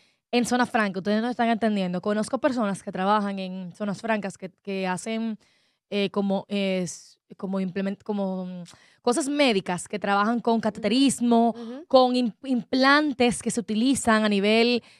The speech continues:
Speaker 1: eh, neurológico, cardiovascular, n-, cosas tan avanzadas que jamás nosotros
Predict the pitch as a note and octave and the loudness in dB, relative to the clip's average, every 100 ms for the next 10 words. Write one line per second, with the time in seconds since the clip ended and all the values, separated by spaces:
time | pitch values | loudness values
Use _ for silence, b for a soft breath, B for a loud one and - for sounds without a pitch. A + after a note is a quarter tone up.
0 | b - A3 A#3+ B3+ B3+ C4 C4+ B3+ B3+ | b -2 2 6 6 6 6 6 4 2
1 | B3 B3 A#3 A#3+ A3+ G#3+ G#3+ A3+ - C4 | 2 2 2 4 4 4 0 -2 6 6
2 | C4+ E4+ - C4+ D4+ E4 D#4+ A#3 G#3 G3+ | 6 0 2 2 4 2 0 -4 -10 -8
3 | - G#3 G3+ A3 C#4+ - G#3+ G#3 A3+ A3 | -8 -6 -2 -2 -2 -4 -10 -10 -8 -6
4 | A#3+ | -6